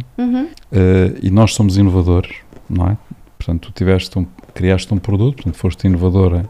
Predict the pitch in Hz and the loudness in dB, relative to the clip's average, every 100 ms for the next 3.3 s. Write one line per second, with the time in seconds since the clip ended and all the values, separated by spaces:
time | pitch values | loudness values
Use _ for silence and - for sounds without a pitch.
0 | 95 - 90 87 95 95 92 107 120 139 | -10 -4 -2 -2 -2 -4 0 4 4 2
1 | - - - - - - - - - - | -12 -20 -20 -20 -20 -20 -20 -20 -18 -14
2 | - 110 151 120 127 127 - 113 113 98 | -8 2 4 6 6 4 4 4 6 4
3 | 92 92 | 2 -4